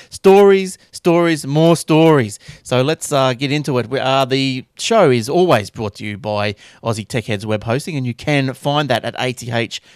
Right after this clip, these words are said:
web hosting dot com dot A U. Uh, so the server's located in Australia, so they're nice and fast, so your ping is as low as possible.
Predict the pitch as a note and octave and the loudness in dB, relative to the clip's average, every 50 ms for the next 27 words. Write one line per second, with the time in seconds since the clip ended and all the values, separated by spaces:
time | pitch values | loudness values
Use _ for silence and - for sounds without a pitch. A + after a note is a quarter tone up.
0 | _ _ - B2 A#2+ G#2+ G#2 A#2 A#2+ B2+ A#2 - A#2 A2 G#2+ A#2 A2 - _ - | _ _ -2 -2 -2 -2 0 -2 -2 -2 -2 -4 -8 -6 -4 -6 -6 -6 _ -6
1 | A#2+ A#2 A#2 A#2 A2+ A#2 A2+ - A#2 A#2 A#2 A2+ A#2+ D#3+ A#3 G#3 - - _ _ | -4 -4 -4 -2 -4 -4 -4 -4 -4 -6 -4 0 2 2 2 2 0 -4 _ _
2 | _ - - _ _ _ - G#2 G#2+ G#2 F#2+ - B2 A#2 G#2+ G#2 G#2+ - - - | _ -20 -20 _ _ _ -8 -4 -4 -4 -4 -6 -8 -8 -10 -10 -12 -14 -6 0
3 | D#3 D#3 F3+ F3 D#3+ A#2 B2 B2 A#2+ - - D3+ C#3+ C#3 C#3 C3 B2 A#2 - - | 2 2 2 2 0 -2 0 -2 -2 -2 -2 -2 0 0 0 -2 -2 -6 -8 -8
4 | - A#2+ A2+ A2 G#2+ G#2 - - A2 G#2+ A2 A#2+ B2+ C3 B2+ - A2+ G#2 - - | -6 -4 -4 -4 -4 -6 -8 -10 -10 -8 -6 -4 -4 -6 -6 -6 -10 -12 -8 -4
5 | C3 B2+ B2 A#2+ A2+ - - A2+ G#2+ G#2+ G#2 G#2 _ - - E3 F#3+ G3+ G3 E3+ | -2 0 0 0 0 -2 -6 -6 -6 -6 -8 -8 _ -8 -6 -4 -4 -4 -4 -6
6 | B2 A2+ A#2 A2 G#2 A#2 A2 A2+ B2 C3+ D#3+ E3+ E3 D#3 C#3+ C3 A#2 A2+ _ - | -4 -4 -6 -6 -8 -10 -12 -10 -10 -8 -6 -4 -4 -4 -4 -6 -8 -10 _ -12
7 | - - A#2 - - G#2 G#2 - _ | -10 -10 -10 -10 -10 -16 -18 -18 _